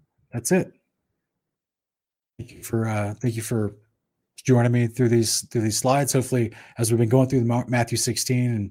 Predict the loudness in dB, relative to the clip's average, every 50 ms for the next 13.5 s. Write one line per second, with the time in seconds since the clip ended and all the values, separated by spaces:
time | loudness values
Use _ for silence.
0 | _ -20 -20 -20 _ -10 -4 2 4 6 6 6 4 2 -2 -4 -2 -4 -4 0
1 | 0 0 0 0 -2 -4 -4 -4 _ -4 -4 -2 -4 -6 -6 -6 -8 -8 -8 -6
2 | -2 -2 -2 0 -2 -2 -4 -6 -6 -6 -6 -4 -6 -6 -6 -4 -4 -4 -6 -6
3 | _ _ -20 -20 -20 -20 -20 _ _ _ _ _ -10 -8 -4 -2 -2 -2 -2 -6
4 | -6 -6 -6 -8 -8 -8 -8 -8 -6 -6 -8 -8 -10 -10 -12 -10 -8 -8 -8 -6
5 | -8 -8 -8 -10 -8 -6 -6 -6 -6 -6 -8 -8 -8 -8 -8 -8 -8 -8 -10 -10
6 | -10 -8 -8 -8 -8 -6 -6 -6 -8 -8 _ -6 -6 -4 -4 -4 -4 -4 -6 -6
7 | -8 -10 -10 -8 -6 -6 -6 -8 -8 -6 -2 -2 0 0 0 -2 -2 -4 _ _
8 | -12 -10 -8 -6 -8 -6 -6 -6 -8 -6 -6 -6 -4 -4 -6 -6 -6 -6 -8 -8
9 | -8 -10 -8 -6 -6 -6 -8 _ _ _ _ _ _ _ -20 -20 -20 -20 -20 -20
10 | -20 -20 -20 _ _ _ _ -4 -4 -2 2 2 6 8 8 8 8 6 4 4
11 | 2 0 -2 -2 -2 2 2 4 6 6 4 4 4 4 6 6 6 6 4 4
12 | 2 0 -2 -6 -10 _ -12 -8 -4 -4 -4 -2 -2 -4 -6 -4 -4 -4 -4 -4
13 | -4 -6 -4 -4 -4 -6 -6 -6 -8